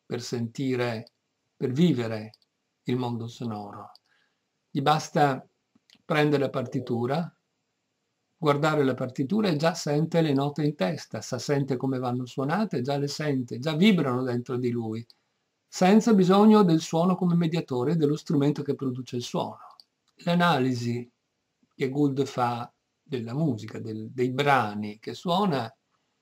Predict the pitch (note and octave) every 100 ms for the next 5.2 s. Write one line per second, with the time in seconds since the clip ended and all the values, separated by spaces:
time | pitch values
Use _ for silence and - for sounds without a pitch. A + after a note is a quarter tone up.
0 | _ _ _ _ _ _ _ - D#3+ F#3+
1 | G3+ F3 E3 F#3 D#3+ D3+ G#3+ G#3+ B2+ A#2+
2 | A#2+ - B2+ A#2+ A2 G#2+ A2+ G#2+ - _
3 | _ _ - C#3+ D3 D3+ C#3 C#3+ C#3 C#3
4 | D#3 E3 C3+ B2+ B2 B2 - B2 A3+ D#3
5 | A2 A2